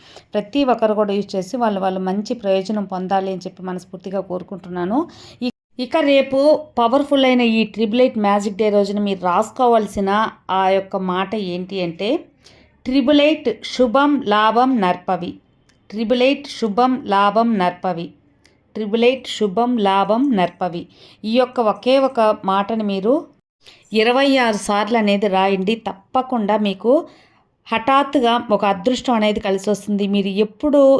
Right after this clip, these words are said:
ఎదు-, అసలు రా-, జరగనే జరగదు అనుకున్నది కూడా జరుగుతుంది. అదేవిధంగా మీరు ఊహించని అద్భుతాలు అనేవి మీ జీ-, జీవితంలో జరుగుతాయి. తప్పకుండా రేపటి రోజున ఈ యొక్క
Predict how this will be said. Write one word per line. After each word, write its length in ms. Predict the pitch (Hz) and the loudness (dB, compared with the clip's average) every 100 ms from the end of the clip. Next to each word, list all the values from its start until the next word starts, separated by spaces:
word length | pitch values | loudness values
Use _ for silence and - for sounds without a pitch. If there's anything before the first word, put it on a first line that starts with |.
| 214 | 2
ఎదు-, 300 | 220 220 226 - 196 | 0 2 0 2 0
అసలు 260 | 196 202 | 2 0
రా-, 220 | 196 190 185 | 0 0 2
జరగనే 420 | 196 214 247 254 | 0 2 2 2
జరగదు 520 | 208 202 208 214 226 240 - | 2 2 2 0 2 2 2
అనుకున్నది 520 | 202 202 196 196 180 | -4 -4 -4 -4 -2
కూడా 220 | 202 196 180 | -2 0 -2
జరుగుతుంది. 580 | 180 190 190 190 190 202 - - - - - | -2 -4 -6 -6 -2 -2 -4 -14 -20 -14 -4
అదేవిధంగా 680 | 208 247 262 247 240 226 | 2 4 4 2 0 2
మీరు 280 | 226 214 208 196 | 2 2 2 2
ఊహించని 560 | 233 277 277 277 277 220 | 2 4 4 4 4 0
అద్భుతాలు 480 | 196 185 233 226 208 | 0 0 -2 0 0
అనేవి 280 | 196 202 220 | -2 -2 -2
మీ 160 | 202 | -2
జీ-, 260 | 180 185 - | -2 -2 -2
జీవితంలో 480 | 185 208 208 214 190 | -2 -2 -2 -4 -2
జరుగుతాయి. 580 | 185 185 190 180 185 302 - - - - | 0 -2 -4 -4 -2 -4 -6 -18 -12 -4
తప్పకుండా 480 | 208 226 220 220 | -2 -2 -4 -2
రేపటి 360 | 214 202 196 196 | -2 -2 -4 -2
రోజున 300 | 196 208 226 202 | -2 0 -2 -2
ఈ 100 | 190 | -4
యొక్క 260 | 190 190 | -6 -4